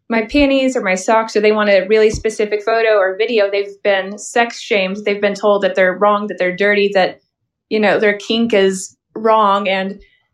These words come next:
and, you know, just connecting with people and reminding them, like, if you wanna see a hot girl sitting on a balloon, like, that's fine, baby. There is nothing wrong with that. It's all about consent. And as long as, what, two or more people are doing is safe and consensual,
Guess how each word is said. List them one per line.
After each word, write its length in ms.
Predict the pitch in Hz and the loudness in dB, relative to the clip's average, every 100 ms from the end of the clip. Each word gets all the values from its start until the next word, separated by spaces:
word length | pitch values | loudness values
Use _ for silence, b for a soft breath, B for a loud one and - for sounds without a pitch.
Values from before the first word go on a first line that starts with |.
| _ _ | _ _
and, 180 | 220 220 | -6 -2
you 120 | 220 | 0
know, 80 | 214 | 2
just 220 | 247 269 | 0 0
connecting 420 | 330 330 339 277 | -2 -2 -2 -2
with 160 | 208 190 | -2 -2
people 260 | 208 202 | -4 0
and 120 | 190 190 | 0 0
reminding 480 | 202 220 254 233 | 0 0 0 0
them, 160 | 202 196 | 0 -2
like, 180 | 196 196 | -2 -4
if 140 | 220 | -2
you 100 | 311 | -2
wanna 180 | 381 381 | -2 -4
see 200 | 370 339 | 0 2
a 100 | 370 | 2
hot 220 | 320 320 | 2 0
girl 180 | 285 311 | 0 0
sitting 300 | 311 269 285 | 0 0 0
on 100 | 269 | 0
a 80 | 269 | 0
balloon, 300 | 240 240 320 | 0 0 -2
like, 180 | 240 233 | -4 -4
that's 240 | 285 330 | -4 -4
fine, 300 | 277 320 359 | -2 -2 0
baby. 220 | 202 - | 0 0
There 180 | - 254 | 0 -2
is 120 | 302 | 0
nothing 360 | 269 294 294 254 | 0 0 0 0
wrong 240 | 226 269 | 0 -2
with 100 | 214 | -2
that. 180 | 196 185 | -2 -2
It's 140 | 190 | -2
all 180 | 190 247 | -2 -2
about 420 | 226 240 240 226 | 0 0 0 -2
consent. 500 | - 240 233 262 262 | -6 -6 -4 -4 -2
And 100 | 226 | -2
as 140 | 214 214 | -4 -2
long 240 | 226 247 | -2 0
as, 260 | 214 202 - | 0 -2 -2
what, 220 | 220 202 | -2 -2
two 280 | - 233 254 | -2 -4 -2
or 220 | - 226 | 0 0
more 280 | 269 262 269 | 2 2 0
people 260 | 277 262 226 | -2 0 2
are 120 | 220 | 4
doing 260 | 233 233 | 4 2
is 120 | 214 214 | 0 0
safe 220 | 247 240 | 0 2
and 160 | 214 | -2
consensual, 720 | 208 202 220 247 254 196 196 | -2 -4 -2 -2 2 4 4